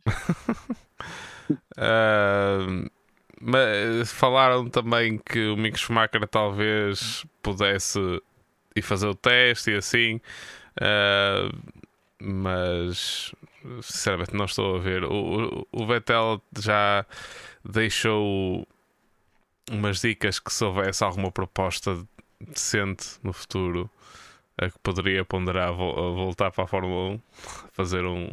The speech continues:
um Alonso. Ah, mas duvido que fosse com a Alpine.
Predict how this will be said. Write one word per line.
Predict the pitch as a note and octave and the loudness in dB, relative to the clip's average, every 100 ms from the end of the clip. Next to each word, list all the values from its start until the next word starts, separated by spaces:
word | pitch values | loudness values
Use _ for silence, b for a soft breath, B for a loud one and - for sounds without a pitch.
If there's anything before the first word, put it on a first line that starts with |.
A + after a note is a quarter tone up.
| F#2 | -6
um | F#2 | -2
Alonso. | F#2 F#2 F#2+ F#2+ - - B B B B B B _ - | 0 0 -2 -4 -8 -18 B B B B B B _ -4
Ah, | F2+ F2+ F2+ F2+ F2 E2+ E2 | 0 0 0 0 0 0 -2
mas | E2+ F2 F2+ F2 F2 E2+ E2+ F#2 | -2 -2 -2 0 0 -2 -4 -6
duvido | F2 E2 E2+ E2 | -6 -4 -4 -4
que | - - | -6 -6
fosse | E2 - | -6 -4
com | E2+ | -2
a | |
Alpine. | D#2 - D2+ D#2+ | -2 -2 -4 -6